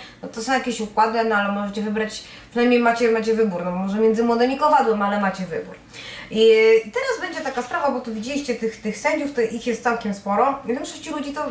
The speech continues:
to naprawdę chodzi. Chyba że mają jakiś personalne,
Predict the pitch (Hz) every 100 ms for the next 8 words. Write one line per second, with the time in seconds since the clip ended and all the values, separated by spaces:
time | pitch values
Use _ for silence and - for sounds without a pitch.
0 | 247 - 294 294 285 285 285 - _ _
1 | _ - 226 190 185 - - - 240 240
2 | 240 247 233 233 247 226 - - - -
3 | _ - _ - - 233 220 196 196 196
4 | 196